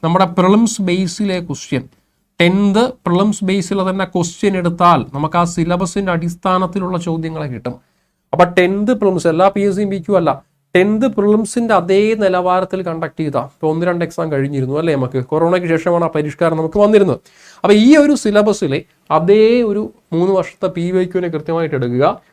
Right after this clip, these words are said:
സിലബസിന്റെ പ്രിന്റ് ഔട്ട് എടുക്കുക, എന്നിട്ട് എഴുപത്താറ് ദിവസം കൃത്യമായി പ്ലാൻ ചെയ്ത്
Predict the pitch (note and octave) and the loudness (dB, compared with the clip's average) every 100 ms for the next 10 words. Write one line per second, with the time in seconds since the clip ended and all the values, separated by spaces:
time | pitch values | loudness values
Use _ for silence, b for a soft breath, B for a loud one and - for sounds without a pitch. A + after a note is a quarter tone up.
0 | b F3 F#3 F#3+ F3 F#3+ E3+ D3 C#3 D#3 | b 0 2 2 0 -2 -2 -4 -2 -4
1 | D#3+ D#3+ D#3 E3 A#3 A3+ B B F#3+ A#3 | -2 -4 -2 0 0 -2 B B 0 2
2 | G3+ F3+ F#3 F#3+ F#3 E3+ D#3+ E3 D#3 D3 | 2 2 2 2 0 0 -2 -4 -6 -6
3 | E3 F3 E3+ D#3 E3 D#3+ E3 G#3+ | -2 -2 -2 -2 -2 0 0 0